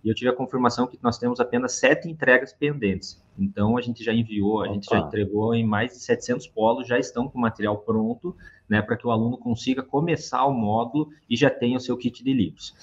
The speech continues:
Speaker 1: Uma das principais mudanças que nós fizemos pra dois mil e vinte e um foi o atendimento de alunos com o kit personalizado. Eu, o envio de, de livros, né, ele era realizado de forma genérica por turma.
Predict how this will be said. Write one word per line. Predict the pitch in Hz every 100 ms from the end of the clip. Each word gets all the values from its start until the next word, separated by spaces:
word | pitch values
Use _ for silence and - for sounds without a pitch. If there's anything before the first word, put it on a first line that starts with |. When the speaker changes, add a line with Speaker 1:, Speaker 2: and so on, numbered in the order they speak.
| - - -
Speaker 1:
Uma | 139
das | 156 156
principais | 143 143 143 180
mudanças | 180 135 131 -
que |
nós | 117 113
fizemos | 110 104 107 107
pra | - 127
dois | 147 135
mil | 113 110
e |
vinte | 110 101 104
e |
um | 127 123 - _ _ -
foi | 123
o |
atendimento | 131 131 127 113 113 120 131
de | 135
alunos | 117 113 113 123 120
com | - 123
o | 120
kit | 127 -
personalizado. | - 151 156 160 156 156 107 82 80 - - - _
Eu, | 101 113
o |
envio | 120 113 165 185
de, | 156
de | 117 113 104
livros, | 120 151 110 90 92
né, | 90 -
ele | 104
era | 107 117
realizado | 120 120 107 107 110 -
de | -
forma | - 113 110
genérica | 117 107 110 -
por | - 139 139
turma. | 120 104 90